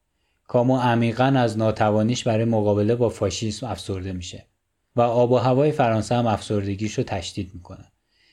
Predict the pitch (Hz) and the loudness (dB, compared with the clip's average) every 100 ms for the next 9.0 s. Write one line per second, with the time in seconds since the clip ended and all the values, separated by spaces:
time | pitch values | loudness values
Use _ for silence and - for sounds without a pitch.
0 | _ - 135 143 135 139 123 123 - 117 | _ 0 2 2 2 2 2 2 2 4
1 | 117 139 156 151 147 143 139 135 123 131 | 4 4 0 0 2 2 2 2 2 2
2 | 110 98 104 104 95 92 87 - 90 87 | 2 0 0 -2 -2 -6 -10 -10 -14 -16
3 | _ _ _ _ _ - 120 120 147 151 | _ _ _ _ _ -2 0 2 2 2
4 | 135 131 127 127 117 110 120 127 147 156 | 2 0 0 0 2 2 2 2 2 2
5 | 139 120 117 117 117 - 107 92 95 87 | 2 0 0 0 0 -4 -8 -6 -6 -6
6 | 87 90 - - - - _ _ _ _ | -8 -10 -18 -20 -20 -20 _ _ _ _
7 | _ _ _ 127 131 147 147 151 131 127 | _ _ _ 0 2 2 2 2 2 2
8 | 127 127 110 104 - 104 - 127 139 139 | 2 2 2 0 0 -2 0 2 2 0